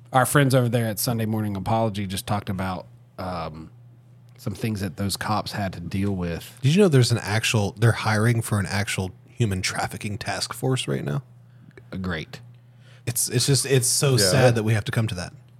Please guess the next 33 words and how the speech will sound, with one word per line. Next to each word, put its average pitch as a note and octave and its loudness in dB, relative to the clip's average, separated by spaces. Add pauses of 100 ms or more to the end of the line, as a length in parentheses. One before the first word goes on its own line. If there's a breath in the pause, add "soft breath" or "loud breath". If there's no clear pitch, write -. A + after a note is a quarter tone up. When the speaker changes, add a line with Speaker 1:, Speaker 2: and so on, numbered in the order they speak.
(340)
Speaker 1:
I'm F#3+ -2
happy G2 -2
for E2 -6
it. - -12 (720 soft breath)
I'm C3+ 4
glad C#3+ 6
that A#2 -6
they're B2 -2
there. G2 -8 (340)
Speaker 2:
Yeah, A#2+ 6
Speaker 1:
People A#2+ 0
Speaker 2:
me A2+ 4
Speaker 1:
have A2 4
been - 4
Speaker 2:
too. C#3+ 10
Speaker 1:
safe. A2+ 4 (680 soft breath)
But A#2 0 (260)
<clears throat> - 4
there's A2+ 2
such - 2 (240)
terrible G#2 2
things F#2 -4
out E2 -6
there. D2+ -8 (1120)
You G#2 -4
gotta, A2 2 (120)
you G#2 -6
have - -4
to F2+ -12
be F2 -8
aware. C#2+ -12 (320)
Speaker 2:
You A#2 2
do. E3+ 6